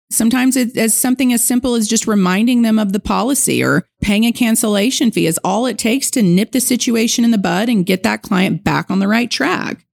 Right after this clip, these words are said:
And sometimes it's just a you thing, <laughs> you know, for whatever reason, they are no longer respecting the boundaries that you put in place all those years ago. Maybe it's time for them to see another stylist in the salon.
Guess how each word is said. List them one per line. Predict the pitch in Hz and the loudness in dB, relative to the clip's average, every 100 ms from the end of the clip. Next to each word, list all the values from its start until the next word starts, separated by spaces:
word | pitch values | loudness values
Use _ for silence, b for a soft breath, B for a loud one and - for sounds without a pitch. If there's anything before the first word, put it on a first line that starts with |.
| _ | _
And | - 359 | -2 0
sometimes | - 403 440 480 480 | 0 0 -2 -2 0
it's | 427 - | -2 -2
just | - 330 - - - - | 0 0 0 -2 -6 -2
a | 233 | 0
you | 214 247 359 | 2 2 0
thing, | 466 - 135 156 208 247 | -2 -2 0 2 2 0
<laughs> | |
you | 285 226 220 | -2 0 2
know, | 220 277 | 0 -2
for | - | -2
whatever | 240 240 233 262 277 | -2 -2 -2 -2 -2
reason, | 226 226 311 330 185 170 175 226 233 _ - | 0 2 2 2 0 2 2 2 0 _ -2
they | 196 254 | 0 2
are | 262 | 2
no | 226 226 | 2 0
longer | 247 233 240 240 | 0 0 0 0
respecting | 214 - 226 220 226 214 | 0 0 -2 0 2 2
the | |
boundaries | 196 185 208 220 220 - | 2 0 0 0 0 0
that | 190 | -2
you | 175 190 269 | 0 0 0
put | - 233 | 0 0
in | 208 | 0
place | - 202 202 | 0 0 0
all | - 202 214 | 0 -2 0
those | 208 202 | 0 0
years | 202 196 190 | 0 0 2
ago. | 190 240 302 202 | 0 0 0 0
Maybe | 151 175 190 240 | 0 2 2 0
it's | 233 | -2
time | - 220 226 | -2 0 0
for | 226 | 0
them | 202 202 214 | 0 2 2
to | - 208 | 2 0
see | - 208 208 | 2 0 2
another | 185 185 185 185 185 | 2 4 2 2 0
stylist | 180 - 156 165 202 254 285 - | 0 0 0 0 0 0 0 -2
in | - 196 | -2 2
the | 202 | 2
salon. | 196 - 214 254 - - | 2 0 0 0 0 -2